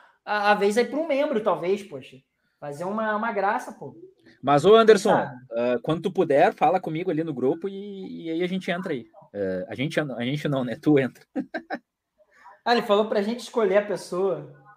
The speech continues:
Speaker 1: Ah lá, a galera tá falando pra ele, vem logo, Xará, vem logo. Ele não vai vir, pô. Ele tá bebendo ali, não quer. Pô, ele, ele tinha que escolher alguém lá do grupo lá, pô.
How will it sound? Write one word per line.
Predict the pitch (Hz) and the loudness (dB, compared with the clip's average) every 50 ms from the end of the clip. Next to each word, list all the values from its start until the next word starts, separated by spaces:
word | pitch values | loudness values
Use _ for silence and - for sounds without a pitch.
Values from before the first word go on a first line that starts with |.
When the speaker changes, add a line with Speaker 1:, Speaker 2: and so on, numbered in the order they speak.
| _ _ - | _ _ -2
Speaker 1:
Ah | 190 196 | 2 2
lá, | 190 | 2
a | 185 | 4
galera | - 180 196 196 | 2 2 2 2
tá | 254 226 | 0 -2
falando | - 262 262 262 262 | -2 -2 -2 -2 0
pra | 285 262 | 0 0
ele, | 220 175 | 0 2
vem | 208 220 240 | 2 2 2
logo, | 233 233 247 214 170 | 2 2 0 0 -2
Xará, | - 220 170 156 143 | -4 -6 -4 -4 -4
vem | 143 156 180 | -4 -6 -4
logo. | 190 190 190 185 165 160 | 0 2 2 2 0 -2
Ele | 147 156 165 170 170 170 | -4 -4 -4 -4 -4 -2
não | 202 247 | 0 2
vai | 247 226 190 165 | 4 4 4 4
vir, | 170 180 - 202 226 | 4 4 4 4 4
pô. | - - | 0 -2
Ele | - 147 139 120 - _ _ _ - 165 170 | -2 -2 -2 -4 -8 _ _ _ -8 -4 0
tá | 220 240 | 2 4
bebendo | 240 233 214 214 220 220 | 4 4 4 4 2 2
ali, | 202 196 208 214 | 2 0 0 0
não | 226 220 | -2 -2
quer. | 226 226 208 196 190 175 160 147 147 - - - _ _ _ _ _ - | 0 2 2 2 2 2 0 -2 -6 -12 -18 -20 _ _ _ _ _ 2
Pô, | 320 285 | 4 4
ele, | 220 214 | 6 4
ele | 226 220 233 240 262 240 | 4 2 2 0 -2 -4
tinha | - 320 285 | -6 -6 -6
que | - | -6
escolher | - - - 320 294 262 269 | -6 -4 0 2 4 6 6
alguém | 262 233 202 208 202 | 6 6 4 2 0
lá | 196 185 180 | 2 2 0
do | 170 170 160 | 0 -2 -4
grupo | 165 175 156 - 165 160 | -6 -8 -10 -8 -8 -8
lá, | 156 147 139 | -6 -6 -8
pô. | 139 - 131 127 | -10 -14 -18 -20